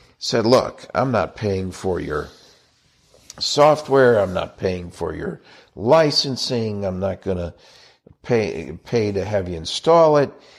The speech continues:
He, she said, "But if you want to make a fee per transaction for anyone who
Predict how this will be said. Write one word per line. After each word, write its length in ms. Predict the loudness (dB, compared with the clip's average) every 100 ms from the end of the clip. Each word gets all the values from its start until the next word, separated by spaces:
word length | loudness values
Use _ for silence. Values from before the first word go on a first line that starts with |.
| _ _
He, 260 | -14 -10 -6
she 220 | -4 -4
said, 400 | 0 2 2 0
"But 140 | 0
if 180 | 0 0
you 80 | -2
want 320 | 2 2 0
to 300 | 0 0 0 -6 -20 _ -4
make 240 | 0 2
a 80 | 0
fee 380 | -4 -2 -2 -2
per 180 | -2 -4
transaction 1080 | -2 0 0 0 2 2 0 -4 -6 -8 -12 _ _ _ _ _ _ _ _ _ _ _ _ _ _ _ -14
for 260 | -2 0
anyone 320 | 2 2 2 0
who 240 | -4 -8